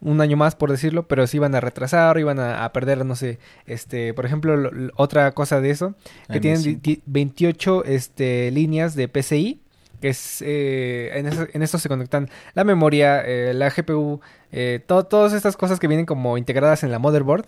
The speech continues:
Speaker 2: Ujú.
Speaker 1: que tú conectas el M dos, que tú conectas tu, tu G P U, que tú conectas tu, tu antena para el Wi-Fi o cosas por el estilo.
Speaker 2: Ujú.
Speaker 1: Entonces, tiene veintiocho líneas. La verdad es que desconozco cuántas tenía en la anterior, pero seguramente que es un, es un, es un improvement. Seguramente han si-, sido veinticuatro, yo que sé, algo por el estilo.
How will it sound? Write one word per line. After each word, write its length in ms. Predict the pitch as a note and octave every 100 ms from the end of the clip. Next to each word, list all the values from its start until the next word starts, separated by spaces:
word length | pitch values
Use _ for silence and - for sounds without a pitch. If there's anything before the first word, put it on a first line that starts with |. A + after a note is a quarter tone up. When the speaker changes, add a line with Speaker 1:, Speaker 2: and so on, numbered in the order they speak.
| -
Speaker 2:
Ujú. 180 | C3+ B2+
Speaker 1:
que 100 | C3
tú 80 | C#3+
conectas 340 | C#3 C3+ C3+
el 100 | A#2
M 160 | A2+ C3+
dos, 300 | F#3 G3 -
que 100 | B2
tú 80 | B2+
conectas 460 | B2+ B2+ C3 B2
tu, 320 | - A2+ G#2+ -
tu 80 |
G 120 | - C3
P 100 | F#3+
U, 80 |
que 120 | F#3+ D#3+
tú 80 |
conectas 460 | C#3 C#3 C3 D3 C3
tu, 300 | C#3 B2 A#2 - - - - _
tu 80 | D3+
antena 320 | C3+ D3 C3+
para 160 | B2 A#2+
el 40 |
Wi-Fi 380 | C#3+ C#3+ D#3 D#3+
o 40 |
cosas 200 | D3 C#3+
por 180 | D3+ B2+
el 80 | B2+
estilo. 400 | B2 G3 G3 D4 _ - - B2+
Speaker 2:
Ujú. 140 | A#2+ E3
Speaker 1:
Entonces, 520 | C3+ D#3+ E3 E3 - _
tiene 220 | D3+ D#3
veintiocho 400 | C#3 C3 D3+ D3
líneas. 260 | D#3+ G3 F#3+
La 80 |
verdad 160 | D3 D3+
es 60 | D#3
que 140 | E3
desconozco 460 | C#3+ - C#3+ D#3+ F3
cuántas 280 | F3+ E3+ D#3+
tenía 200 | D#3 D3+
en 60 |
la 60 | D3
anterior, 360 | C3+ B2+ F#3+
pero 120 | E3+ C#3
seguramente 520 | C#3+ C#3+ D3 C#3+ D3
que 80 | C3+
es 100 | -
un, 100 | C3
es 220 | C3 C#3+
un, 280 | C#3+ C3+ B2
es 100 | A#2+
un 120 | C#3
improvement. 520 | B2+ D#3+ E3 G3 C4+ D4+ _ _ _ _ _
Seguramente 400 | C#3+ D3+ D3+ D#3
han 160 | D3+
si-, 260 | C3 D3+ C#3+ - C3+
sido 180 | D3+ C#3
veinticuatro, 540 | A2+ A#2 C#3 C#3 C#3
yo 100 | C3
que 60 | B2+
sé, 100 | C3+
algo 160 | B2+
por 160 | A#2+ A2
el 60 | G#2+
estilo. 400 | A#2+ F3 G3+